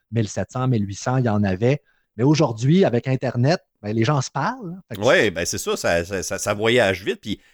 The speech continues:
Speaker 2: t-, t-, tu l'as vécu toi-même, là, c'est, c'est, c'est devenu, c'est pas un méga phénomène viral, mais c'est quand même devenu viral parce que vous avez écrit un tout petit article pour dire, il y a quelqu'un qui nous a dit qu'il avait senti une vibration puis un bruit sourd durant la nuit, puis soudainement, paf,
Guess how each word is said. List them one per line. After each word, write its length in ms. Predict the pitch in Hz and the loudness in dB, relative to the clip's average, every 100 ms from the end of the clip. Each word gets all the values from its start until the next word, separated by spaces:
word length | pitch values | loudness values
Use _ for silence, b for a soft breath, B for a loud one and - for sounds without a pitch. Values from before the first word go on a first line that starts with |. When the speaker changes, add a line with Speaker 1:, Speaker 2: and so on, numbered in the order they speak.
| b | b
Speaker 2:
t-, 140 | 85 90 | -20 -14
t-, 140 | 101 | -12
tu 160 | - 123 | -4 2
l'as 120 | 127 | 2
vécu 260 | 123 120 165 | 2 0 -2
toi-même, 400 | 131 113 208 131 | 2 2 2 0
là, 80 | |
c'est, 160 | 101 117 | -2 -4
c'est, 220 | - 95 | -2 -4
c'est 160 | - 104 | -4 -4
devenu, 440 | 98 95 117 170 - _ _ | -4 -4 -6 -10 -10 _ _
c'est 120 | _ - | _ -18
pas 160 | 90 | -14
un 40 | 87 | -8
méga 380 | 101 101 - | -2 0 0
phénomène 420 | 110 107 95 104 98 | -2 0 0 0 -2
viral, 400 | 90 87 131 143 | -2 -2 0 0
mais 100 | 101 | -2
c'est 100 | 98 | -2
quand 140 | 110 | -2
même 140 | 160 | 0
devenu 280 | 143 110 101 | 0 -2 -2
viral 400 | 117 107 92 233 | -2 0 0 -2
parce 120 | - 101 | -6 -10
que 40 | |
vous 100 | 92 | -6
avez 140 | 104 | -2
écrit 260 | 107 - 147 | -2 -2 -2
un 120 | 113 | 0
tout 160 | 107 147 | -2 -4
petit 340 | 127 - - | -4 -2 -4
article 340 | 95 - 156 151 | -8 -6 -8 -6
pour 120 | 104 | -8
dire, 240 | 90 123 - b b b b 76 | 0 0 0 b b b b -4
il 60 | |
y 40 | 127 | -2
a 60 | |
quelqu'un 320 | 170 123 - 143 | 0 0 0 0
qui 140 | 123 | 2
nous 160 | 110 104 | 2 0
a 80 | |
dit 100 | 104 | 0
qu'il 80 | 127 | -2
avait 140 | 104 98 | -2 0
senti 280 | 107 95 | -2 -4
une 60 | 117 | -6
vibration 600 | 101 92 98 87 - 120 | -10 -6 -2 -2 -2 -6
puis 120 | 107 | -6
un 180 | 98 90 | -6 -6
bruit 380 | 92 107 101 113 | -4 -4 -2 -4
sourd 460 | - - 131 123 98 | -4 0 0 2 0
durant 280 | 101 101 | -2 -2
la 120 | 98 92 | 0 -2
nuit, 140 | 175 | -6
puis 100 | - | -10
soudainement, 380 | - 113 120 151 | -6 0 0 0
paf, 340 | - 180 135 | 0 -2 -4